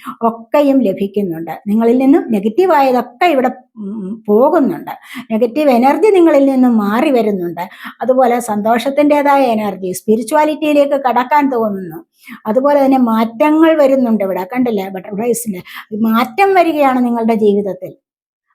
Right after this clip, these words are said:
അപ്പോൾ ഇത് വളരെ നല്ല ഒരു മാറ്റമാണ് നിങ്ങൾക്ക് ഇപ്പോൾ വരാൻ തുടങ്ങുന്നത് എന്ന് തന്നെ വേണം നമുക്കിവിടെ പറയാൻ. അപ്പോൾ എല്ലാവരും ഇതേപോലെ തന്നെ ഇരിക്കൂ, ആ, മാറ്റങ്ങളെ കൊണ്ടുവരൂ എന്നാണ് ഇവിടെ ക-, കണ്ടില്ലേ, ഇവിടെ വന്നിരിക്കുന്നത് എന്താണ്?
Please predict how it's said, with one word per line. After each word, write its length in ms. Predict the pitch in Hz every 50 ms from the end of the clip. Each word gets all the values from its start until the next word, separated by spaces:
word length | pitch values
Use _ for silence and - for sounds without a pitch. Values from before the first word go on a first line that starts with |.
| _ 196
അപ്പോൾ 160 | 180 196 202
ഇത് 180 | 202 208 349 427
വളരെ 400 | 370 262 220 208 233 - 523 453 415
നല്ല 180 | 359 320 311 302
ഒരു 180 | 277 269 277
മാറ്റമാണ് 600 | 262 226 202 202 202 247 247 247 247 240 240 277 320 - 233
നിങ്ങൾക്ക് 420 | 208 208 214 226 240 226 233 359 381 - 277
ഇപ്പോൾ 320 | 370 427 - - 381 330 277 247
വരാൻ 260 | 226 214 214 226 240 240
തുടങ്ങുന്നത് 580 | 220 220 214 208 214 214 214 214 220 226 226 285
എന്ന് 440 | - - 196 190 202 220 220 220 208
തന്നെ 160 | 208 214 202 196
വേണം 280 | 196 196 196 208 247 269
നമുക്കിവിടെ 440 | 202 165 175 - 208 202 220 320 381 - - _ _ _
പറയാൻ. 320 | - - 127 - - - - _ _ - - - _ -
അപ്പോൾ 200 | 180 185 185 185
എല്ലാവരും 480 | 180 185 196 208 214 220 233 302 311 311 - _ _
ഇതേപോലെ 500 | 180 175 208 240 269 254 202 196 190 190 185 190
തന്നെ 180 | 190 190 185
ഇരിക്കൂ, 420 | 180 175 175 175 175 _ 240 262 381 - - - _ _ - - _ _ -
ആ, 80 | 180
മാറ്റങ്ങളെ 540 | 180 190 185 185 - 208 208 220 226 254 330
കൊണ്ടുവരൂ 600 | 349 - 233 214 240 247 330 311 277 233 208 - - - - _ 175
എന്നാണ് 380 | 165 - - 180 170 175 262 330 - _ 185
ഇവിടെ 160 | 160 - 160 -
ക-, 160 | 156 170 175 -
കണ്ടില്ലേ, 260 | 208 214 208 220 226 208
ഇവിടെ 260 | 226 247 320 359 339
വന്നിരിക്കുന്നത് 520 | 330 269 285 302 339 349 339 415 403 403
എന്താണ്? 240 | 381 392 359 349